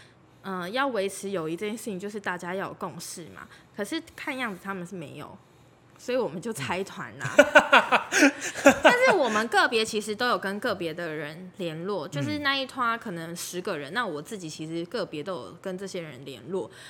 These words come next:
Speaker 1: 但是再变成一团，就先这样子。
Speaker 2: 你知道我现在看到你手相，我觉得你掌纹好乱哦，你想太多了。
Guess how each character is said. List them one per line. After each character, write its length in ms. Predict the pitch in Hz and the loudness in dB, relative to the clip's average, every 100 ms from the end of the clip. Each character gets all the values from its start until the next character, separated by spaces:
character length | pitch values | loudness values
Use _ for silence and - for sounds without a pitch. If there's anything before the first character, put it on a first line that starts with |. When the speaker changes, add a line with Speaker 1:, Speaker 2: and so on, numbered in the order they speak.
| - | -6
Speaker 1:
但 120 | 339 | -2
是 140 | 330 294 | -2 -2
再 180 | 302 262 | -2 -2
变 180 | 262 214 | -2 -4
成 120 | 180 | -6
一 140 | 175 | -6
团， 320 | 190 185 120 185 - - | -8 -8 -10 -12 -20 -14
就 160 | - 202 | -6 -4
先 240 | 196 165 | -4 -6
这 80 | 165 | -6
样 80 | 160 - | -8 -10
子。 80 | - | -8
Speaker 2:
你 80 | |
知 60 | 123 | 6
道 80 | 175 | 6
我 80 | 127 | 6
现 160 | - | 2
在 100 | 160 | 2
看 100 | 151 | 2
到 100 | 147 | 2
你 100 | 113 | 2
手 180 | 117 101 | 0 -2
相， 160 | 101 113 | -2 -4
我 60 | |
觉 80 | 110 | -2
得 60 | 113 | -4
你 80 | 110 | -4
掌 140 | 87 85 | -6 -8
纹 100 | 82 | -12
好 200 | 87 78 82 | -14 -14 -10
乱 160 | 95 | -10
哦， 160 | 78 80 92 - - - - - - | -12 -18 -20 -20 -20 -20 -20 -16 -6
你 80 | |
想 200 | 117 104 95 | -4 -4 -4
太 200 | 127 98 | -4 -4
多 180 | - 87 | -8 -12
了。 240 | 80 78 | -12 -16